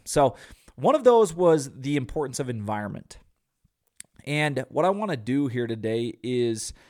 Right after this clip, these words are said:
just invite you to kinda take a look at yours on a day-to-day basis. What does it look like? How are you doing? Are you putting yourself in rooms, whether that's digital or physical, and should be both,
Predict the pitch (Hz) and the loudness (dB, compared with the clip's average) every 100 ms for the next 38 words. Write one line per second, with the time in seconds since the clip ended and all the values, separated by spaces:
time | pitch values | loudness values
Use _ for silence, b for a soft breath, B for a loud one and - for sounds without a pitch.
0 | b b b b - 135 220 - _ _ | b b b b -2 4 4 2 _ _
1 | _ _ _ 151 123 151 185 131 151 147 | _ _ _ -6 2 2 2 -2 -4 -4
2 | - 143 135 139 127 110 127 135 107 110 | -2 -2 -2 -4 -6 -6 -4 -2 -4 -4
3 | 120 123 117 147 143 123 98 117 113 107 | -4 -2 -2 -2 0 -2 0 -2 -2 -8
4 | - 117 110 - 107 - 67 - - - | -6 -6 -6 -10 -10 -10 -12 -12 -16 -20
5 | - - 143 202 202 85 139 143 120 123 | -20 -4 2 2 0 -2 -2 -2 -4 -6
6 | 113 135 123 113 117 113 107 135 139 127 | -4 -6 -6 -8 -8 -8 -6 -6 -6 -8
7 | 113 - 117 110 107 - _ b b b | -8 -4 0 0 -2 -16 _ b b b
8 | b _ - 156 170 117 107 101 101 - | b _ -4 -2 -2 -4 -4 -6 -8 -12
9 | - _ _ _ _ _ _ _ 123 120 | -16 _ _ _ _ _ _ _ -2 0
10 | 120 113 110 - - _ _ _ _ _ | 2 0 0 -10 -12 _ _ _ _ _
11 | _ _ _ 131 135 165 185 185 _ B | _ _ _ -2 0 2 2 -2 _ B
12 | B B B - 123 - 170 127 - 113 | B B B -4 -4 0 0 2 0 -2
13 | 123 _ _ - 113 - 170 135 113 110 | -2 _ _ -10 -8 -6 -8 -6 -4 0
14 | 113 - - | -2 -4 -14